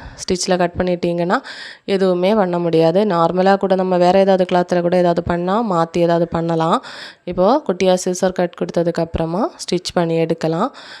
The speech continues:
ரொம்ப ஈஸியா இதை அப்படியே மறிச்சு நம்ம அமுக்கு தையல் கொடுக்கணும். இப்போ ஓகே தான், கழுத்து ஸ்டிச் பண்ணியாச்சு. இப்போ நாலு லைன் நம்ம செயின்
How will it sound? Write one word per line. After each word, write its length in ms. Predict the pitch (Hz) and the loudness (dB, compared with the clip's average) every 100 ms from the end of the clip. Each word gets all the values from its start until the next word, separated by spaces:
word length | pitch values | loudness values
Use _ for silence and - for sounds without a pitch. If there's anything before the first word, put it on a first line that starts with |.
| - | -10
ரொம்ப 240 | - 208 196 | -6 -2 0
ஈஸியா 560 | 190 185 185 175 185 320 - _ _ _ _ _ _ _ _ | 0 0 0 0 2 -2 -6 _ _ _ _ _ _ _ _
இதை 180 | 180 175 | -2 0
அப்படியே 460 | 175 180 180 180 180 | 0 0 2 2 2
மறிச்சு 600 | 170 170 165 - 190 311 | 2 0 -2 -2 0 2
நம்ம 340 | 220 170 170 | 0 0 0
அமுக்கு 180 | 180 180 | 0 2
தையல் 200 | 175 170 170 | 2 2 -2
கொடுக்கணும். 340 | 160 165 220 - - - - _ _ _ | -2 0 -2 -4 -12 -20 -20 _ _ _
இப்போ 440 | 233 226 233 247 214 | -10 -4 0 2 2
ஓகே 200 | 214 175 | 2 0
தான், 200 | 170 - _ - - | 0 -4 _ -20 -6
கழுத்து 480 | 196 190 190 262 359 | -2 0 0 -2 -2
ஸ்டிச் 400 | - 190 - - | -4 -4 -2 -2
பண்ணியாச்சு. 580 | 170 165 160 - 196 311 - - - | -2 -2 -4 -2 -2 -2 -4 -20 -16
இப்போ 180 | - 185 | -8 -4
நாலு 320 | 190 185 220 | 0 2 4
லைன் 240 | 226 202 202 | 4 2 2
நம்ம 200 | 185 196 | 0 0
செயின் 260 | 196 190 | -2 -4